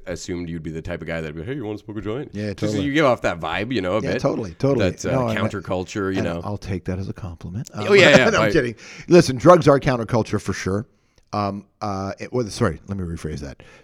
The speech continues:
Speaker 2: Drugs were counterculture.
Speaker 1: Mm-hmm.
Speaker 2: Drugs aren't counterculture anymore, I don't think, at all. There's nobody in the count-, in the drug space.
Speaker 1: Yeah, and I'm not fucking with hard
Speaker 2: Yeah,
Speaker 1: drugs.
Speaker 2: yeah,
Speaker 1: I'm, I'm
Speaker 2: no.
Speaker 1: doing weed, having a beer. You
Speaker 2: Yeah,
Speaker 1: know?
Speaker 2: but even, like, I see mushrooms as a really,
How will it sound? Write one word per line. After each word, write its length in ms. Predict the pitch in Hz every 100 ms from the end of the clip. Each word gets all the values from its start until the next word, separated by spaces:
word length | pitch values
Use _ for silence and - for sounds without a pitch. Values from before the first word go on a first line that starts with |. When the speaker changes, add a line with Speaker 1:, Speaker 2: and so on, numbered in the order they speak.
| -
Speaker 2:
Drugs 320 | 143 139 113
were 240 | 104 104
counterculture. 680 | - 80 64 - - - -
Speaker 1:
Mm-hmm. 320 | 95 87 - -
Speaker 2:
Drugs 240 | 110 95
aren't 160 | 87 -
counterculture 560 | 82 - - - -
anymore, 260 | - - -
I 40 | 82
don't 160 | 85
think, 220 | - - _
at 80 | -
all. 220 | 64 62 95
There's 200 | 101 101
nobody 340 | 113 104 95
in 80 | 90
the 60 | 87
count-, 220 | 95 90
in 100 | 90
the 60 | 85
drug 220 | 92 87
space. 420 | - 90 82 - - -
Speaker 1:
Yeah, 120 | 120
and 80 | 110
I'm 80 | 139
not 120 | 98
fucking 260 | 101 87 80
with 100 | -
hard 140 | 87
Speaker 2:
Yeah, 40 |
Speaker 1:
drugs. 240 | 67 71 69
Speaker 2:
yeah, 100 | 80
Speaker 1:
I'm, 100 | 82 -
I'm 120 | 87 80
Speaker 2:
no. 80 | -
Speaker 1:
doing 220 | - 87 80
weed, 300 | 78 73 73
having 220 | 80 73
a 20 |
beer. 260 | 69 73 73
You 80 | 139
Speaker 2:
Yeah, 140 | 101 90
Speaker 1:
know? 60 |
Speaker 2:
but 120 | 101
even, 160 | 160 170
like, 160 | 143 123
I 60 |
see 160 | 135 143
mushrooms 360 | 131 - 127
as 120 | 107 107
a 40 |
really, 200 | 104 104